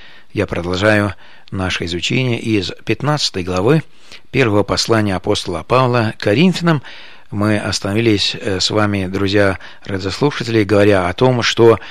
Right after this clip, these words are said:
э, апостол Павел ясно и четко и конкретно говорит о том, что без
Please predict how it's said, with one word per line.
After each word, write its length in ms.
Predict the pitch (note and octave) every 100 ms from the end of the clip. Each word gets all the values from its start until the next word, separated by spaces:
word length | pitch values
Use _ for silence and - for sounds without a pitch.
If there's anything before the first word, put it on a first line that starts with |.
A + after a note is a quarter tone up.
| - - -
э, 320 | A2+ G2+ G2
апостол 560 | F#2+ A2 D#3 D3 B2 A2
Павел 380 | A2 G#2+ G2+ - - - -
ясно 560 | G2+ B2 A2+ G#2+ G#2 -
и 240 | A#2+ G2+
четко 480 | - - B2+ - A2+
и 180 | A#2 A#2
конкретно 840 | - G2+ G2 B2+ C#3 G#2+ F#2 D#2+
говорит 340 | F2 F#2+ G#2 G2
о 80 |
том, 320 | F2 A#2+ A#2+ A2 - - -
что 560 | - - A2 A2 G2+ - - - - -
без 500 | G#2 C3 A#2 -